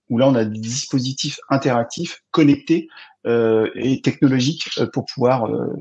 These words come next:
faire de l'animation, euh, sur tout type d'événement. Voilà, donc, et tout ça, c'est intimement lié, c'est-à-dire que, euh, à la fin, euh, j'ai les mêmes interlocuteurs, enfin voilà, il y a vraiment un collectif, euh, voilà. Donc certaines agences vont un peu consolider tout ça autour d'une agence.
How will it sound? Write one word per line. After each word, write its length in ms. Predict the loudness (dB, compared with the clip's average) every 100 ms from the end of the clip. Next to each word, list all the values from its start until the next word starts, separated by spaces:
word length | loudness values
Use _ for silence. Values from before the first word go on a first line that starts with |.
| -2
faire 160 | 0
de 80 | 2
l'animation, 600 | 2 2 2 0 0 0
euh, 100 | 0 -6 -16 -20
sur 200 | -12 -10
tout 120 | -10 -6
type 180 | -2 0
d'événement. 380 | 0 -2 -8 -12 _ _ _ _ _ _
Voilà, 200 | 0 2
donc, 220 | 0 -4 -2
et 160 | -2
tout 140 | 0 0
ça, 220 | 4 2
c'est 160 | 2
intimement 440 | 0 2 2 4 4
lié, 320 | 4 4 2
c'est-à-dire 280 | 0 -8 -10
que, 120 | -10 -12 -12 -20 -20 -20 _ _ -12
euh, 260 | -10 -8 -4
à 100 | -2
la 100 | -2
fin, 460 | 0 4 4 4
euh, 20 | 0
j'ai 160 | 0 2
les 60 |
mêmes 220 | 4 2
interlocuteurs, 760 | 0 -2 -4 -6 -6 -2 2 0
enfin 140 | 0
voilà, 160 | -8 -8
il 60 | -8
y 60 |
a 120 | -8
vraiment 280 | -4 0 0
un 60 | 0
collectif, 720 | 0 -2 -2 -2 -4 -4 -6
euh, 120 | -10
voilà. 220 | -10 -10 -12 -16 -18 -20 -20 -20
Donc 300 | -6 -4 -2
certaines 420 | 0 0 2 4 4
agences 360 | 6 4 4
vont 180 | 4 2
un 100 | 2
peu 160 | 0 -4
consolider 600 | -4 -4 -2 -2 -2 -2
tout 120 | -6
ça 120 | -6
autour 220 | -6 -4
d'une 160 | -6 -2
agence. 460 | 0 2 0 -2